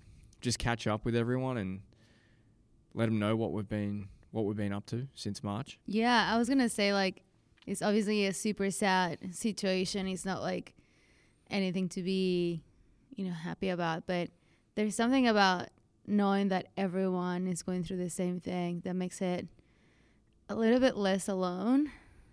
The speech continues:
Speaker 2: I don't know. It has been definitely a test to everything we know and how we live normally, what we used to think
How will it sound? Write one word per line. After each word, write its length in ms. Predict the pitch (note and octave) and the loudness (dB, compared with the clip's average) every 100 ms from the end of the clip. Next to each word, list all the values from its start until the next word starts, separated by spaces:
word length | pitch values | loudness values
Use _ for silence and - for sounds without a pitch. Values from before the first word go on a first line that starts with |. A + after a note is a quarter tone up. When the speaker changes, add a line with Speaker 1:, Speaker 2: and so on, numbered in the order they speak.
| - - | -10 -2
Speaker 2:
I 80 | |
don't 140 | G3+ G3 | 2 2
know. 300 | F3 F3 E3 - _ - | 2 0 -4 -12 _ -4
It 100 | F#3+ | 0
has 200 | G#3+ G#3 | 0 2
been 320 | G#3+ G3+ G3+ - - - _ _ _ _ - | 2 4 2 -4 -20 -20 _ _ _ _ -2
definitely 760 | G3+ G3 G#3 G3+ G3+ G3 G3 | 0 0 0 2 2 2 0
a 400 | - G3 F#3 F#3 F#3 | 0 0 0 -2 -4
test 500 | - F#3+ F#3+ F#3 - | -6 -2 -2 -4 -4
to 600 | G#3 G3 F#3+ F3+ F3+ F3 - _ _ _ _ - | 0 2 2 0 -2 -6 -12 _ _ _ _ -2
everything 420 | F#3+ F#3 F3+ F#3 | 0 0 0 2
we 120 | F#3 | 2
know 340 | F3+ E3+ F3+ E3+ - - _ _ _ - | 2 0 0 -4 -10 -20 _ _ _ -8
and 440 | F#3 F3+ E3+ F3+ - - | -4 -2 -4 -6 -10 -4
how 220 | G3+ F3+ | 0 2
we 160 | F3+ | 2
live 400 | F3+ F3 F#3+ - - | 0 -2 -2 -6 -10
normally, 580 | F#3 F#3 G3 G3 G3 G3 - - - - - | -6 -4 -2 0 0 -2 -6 -20 -20 -18 -4
what 220 | F#3+ F3 | 0 0
we 100 | F3+ | 0
used 320 | F3+ F#3 - | -2 -2 -2
to 80 | G#3 | -6
think 360 | - G3 F#3+ | -2 -2 -2